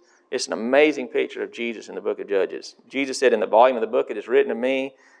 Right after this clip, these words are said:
And, you know, we see that through everything we look at about Samson's life. And we didn't even finish today. I'll probably pick up here next week. Um, but it's all about Jesus and what he did. Salvation is all about Jesus and what he did.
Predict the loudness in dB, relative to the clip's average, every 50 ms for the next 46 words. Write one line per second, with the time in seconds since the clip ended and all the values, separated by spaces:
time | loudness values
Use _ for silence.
0 | _ _ _ _ _ 0 2 2 2 0 -2 -6 -10 -10 -8 -6 -6 -6 -6 -6
1 | -6 -8 -8 -8 -6 -4 -2 -2 -2 -2 -4 -8 -8 -8 -10 -10 -2 0 0 0
2 | 0 0 -2 0 0 0 2 2 2 2 2 0 -2 -2 -2 -4 -6 _ _ _
3 | -2 0 2 2 2 0 0 0 0 0 -2 -4 -6 -2 0 2 2 2 0 -2
4 | -2 0 0 2 2 0 -2 -4 -4 -4 -4 -4 -4 -6 -8 -6 -4 -4 -2 -2
5 | -4 -6 -6 -6 -6 -6 -4 -6 -8 -10 -8 -6 -6 -2 0 0 0 -2 0 0
6 | 0 0 0 -2 -8 _ _ -20 -20 -20 _ _ -2 2 2 4 2 2 0 0
7 | 0 2 2 2 4 6 6 8 8 8 6 4 4 2 -2 -4 -4 -4 -6 -2
8 | 0 2 2 2 0 -2 0 2 4 4 4 2 2 0 2 4 4 6 6 6
9 | 4 4 0 -4 0 0 2 2 2 0 -2 -4 -6 -10 -10 -10 -12 -10 -8 -8
10 | -6 -6 -6 -4 -2 0 0 0 0 0 -4